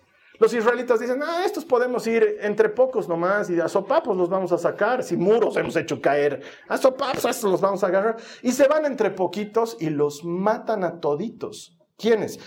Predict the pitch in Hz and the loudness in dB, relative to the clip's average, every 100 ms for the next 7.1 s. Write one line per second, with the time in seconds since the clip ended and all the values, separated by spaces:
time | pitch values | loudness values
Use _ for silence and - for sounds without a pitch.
0 | - 170 233 190 226 269 294 302 220 185 | -4 2 4 4 0 2 2 2 0 -2
1 | 190 180 175 185 262 185 151 165 165 180 | 0 0 0 -2 -2 -2 0 -2 -2 -4
2 | 214 285 - 202 160 - 135 208 - - | -2 -2 -2 -2 -4 -4 -6 -6 -8 -16
3 | - - - - 226 254 302 185 156 - | -16 -20 -12 0 2 4 2 2 -2 -2
4 | 170 170 147 180 180 180 165 143 143 175 | -4 -2 0 0 0 0 0 2 2 2
5 | 196 180 151 139 139 143 170 156 143 131 | 0 -2 -2 0 0 0 0 -2 -2 -4
6 | 139 151 143 147 139 147 143 139 139 170 | -2 -2 0 -4 -4 -6 -6 -6 -4 -2
7 | 185 | -4